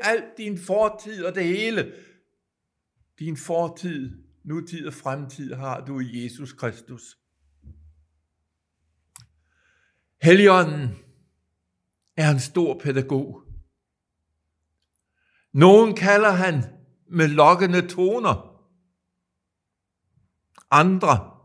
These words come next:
møder han måske med lovens strenge krav om hellighed. Og jeg må sige, at jeg ved af erfaring,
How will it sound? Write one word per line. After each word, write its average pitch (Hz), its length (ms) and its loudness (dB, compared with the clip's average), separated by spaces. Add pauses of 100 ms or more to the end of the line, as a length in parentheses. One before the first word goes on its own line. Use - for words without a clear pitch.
(340)
møder 151 520 4
han 123 380 -6
måske 180 560 -10 (680)
med 139 160 2
lovens 151 440 4
strenge 165 500 0
krav 170 580 -6 (1600)
om 135 180 2
hellighed. 151 760 -4 (1900)
Og 165 140 6
jeg 208 100 8
må 226 80 0
sige, 240 400 -6
at 196 180 -4
jeg 196 240 0
ved 226 340 4
af 180 420 -4 (380)
erfaring, 175 800 -2